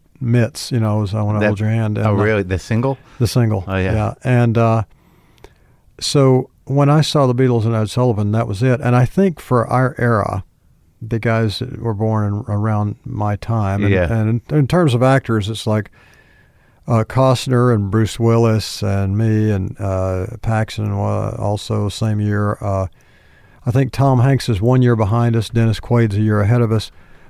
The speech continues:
Speaker 1: But we're all born right in that area.
Speaker 2: Yeah.
Speaker 1: And, uh, so I think one of the great things about being born in the days when rock and roll was new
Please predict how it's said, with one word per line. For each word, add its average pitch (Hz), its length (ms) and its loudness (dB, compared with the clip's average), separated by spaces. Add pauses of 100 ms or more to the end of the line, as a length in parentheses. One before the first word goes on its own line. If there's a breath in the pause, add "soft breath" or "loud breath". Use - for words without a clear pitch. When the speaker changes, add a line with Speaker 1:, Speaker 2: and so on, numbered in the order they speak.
Speaker 1:
But 165 80 4
we're 160 200 4
all 151 120 4
born 135 360 2
right 127 180 4
in 117 80 4
that 110 160 2
area. 104 280 0
Speaker 2:
Yeah. 95 240 2 (640 soft breath)
Speaker 1:
And, 123 320 4
uh, 117 300 4 (400)
so 143 420 0 (960)
I 143 160 0
think 180 380 0
one 151 260 2
of 156 60 4
the 127 100 2
great 120 420 0
things 127 380 2
about 107 280 -2
being 107 280 0
born 107 300 0
in 95 80 -2
the 95 100 -2
days 101 420 -2
when 101 280 -2
rock 110 280 0
and 104 160 0
roll 107 200 2
was 95 220 -4
new 107 520 2